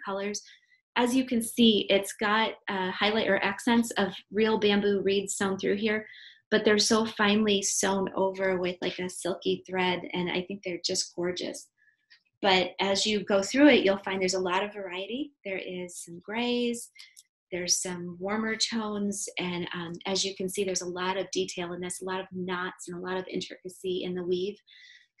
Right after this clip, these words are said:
I do wanna talk about that a little bit, though, the,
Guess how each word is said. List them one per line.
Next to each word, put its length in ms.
I 60
do 160
wanna 200
talk 260
about 240
that 160
a 80
little 200
bit, 280
though, 280
the, 240